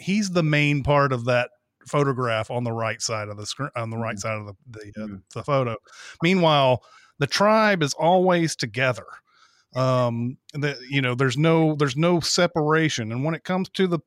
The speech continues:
Speaker 1: point of the meeting, you know, the, all of everybody on, in the tribe is just there. They're together. There's not, you know, we know who the leader is, but we don't,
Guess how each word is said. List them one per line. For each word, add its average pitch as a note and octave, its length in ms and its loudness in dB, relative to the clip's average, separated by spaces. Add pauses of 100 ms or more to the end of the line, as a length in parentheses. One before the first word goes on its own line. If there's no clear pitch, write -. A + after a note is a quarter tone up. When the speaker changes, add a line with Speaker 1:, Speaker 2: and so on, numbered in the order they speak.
(160)
Speaker 1:
point F3 320 2
of C#3 160 -6
the C#3 60 -4
meeting, C#3 760 0 (560)
you D3 120 2
know, D3 140 4
the, C#3+ 320 2 (920)
all G#3 360 6
of D#3 280 -2
everybody F3 960 2
on, C#3 520 2
in C3+ 420 -4
the B2+ 60 -4
tribe D3+ 480 2
is A#2+ 100 -2
just A#2+ 280 -6
there. A#2 420 0
They're A2 140 -6
together. D3+ 500 0
There's C3 200 -2
not, F#3 280 0
you D#3+ 160 0
know, C#3 260 0
we E3 140 2
know F#3+ 160 4
who F3+ 140 4
the D#3 80 2
leader D3 440 2
is, A#2+ 300 -2
but C#3+ 160 -4
we D3+ 140 0
don't, D3+ 320 0